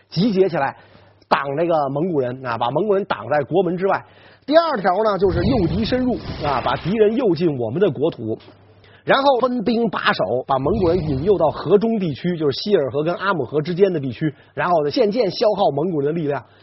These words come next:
第三条呢，就是放弃河中地区，退守阿姆河口，啊，这就很保守了。最后一条就更保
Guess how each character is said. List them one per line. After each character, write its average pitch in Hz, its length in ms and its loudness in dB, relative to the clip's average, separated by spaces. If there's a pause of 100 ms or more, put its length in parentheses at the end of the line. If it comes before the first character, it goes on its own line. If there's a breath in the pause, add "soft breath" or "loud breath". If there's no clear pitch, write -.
(300 soft breath)
第 269 160 0
三 320 200 2 (220)
条 196 260 0
呢， 196 180 -2 (400 soft breath)
就 214 180 2
是 165 80 -2 (320)
放 226 240 2
弃 160 220 -4
河 147 220 0
中 156 160 0
地 131 100 -4
区， 139 340 -4
退 208 240 6
守 123 200 -4
阿 196 220 -2
姆 143 100 -2
河 127 200 0
口， 127 120 -4 (240)
啊， 120 160 -4
这 185 120 0
就 131 140 0
很 104 160 -6
保 113 220 0
守 147 140 -2
了。 104 140 -8 (440)
最 233 160 6
后 220 160 6
一 151 40 -2
条 170 120 0
就 185 80 2
更 190 240 0
保 127 100 -4